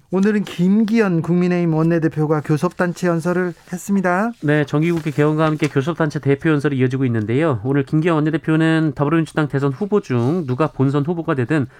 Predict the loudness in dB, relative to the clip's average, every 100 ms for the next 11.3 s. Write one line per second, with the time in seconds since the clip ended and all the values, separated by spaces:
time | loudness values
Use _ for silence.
0 | -10 -4 0 2 2 2 2 0 -2 -4
1 | -6 -4 -4 -6 -4 -2 -2 -4 -6 -6
2 | -4 -2 -2 -2 -2 -4 -8 -20 -8 -2
3 | -2 -2 0 2 2 -2 -2 -4 -2 0
4 | 0 0 0 0 0 -2 -2 -4 -2 -2
5 | -2 -2 0 0 -2 -2 -2 -4 -10 -18
6 | -6 -2 0 0 0 -2 -2 -4 -4 -4
7 | -2 -2 -2 -4 -2 -2 -2 -4 -8 -6
8 | -6 -6 -8 -4 0 2 2 2 2 0
9 | 0 0 0 0 0 0 0 0 0 0
10 | 0 0 0 2 2 2 0 0 0 2
11 | 2 2 0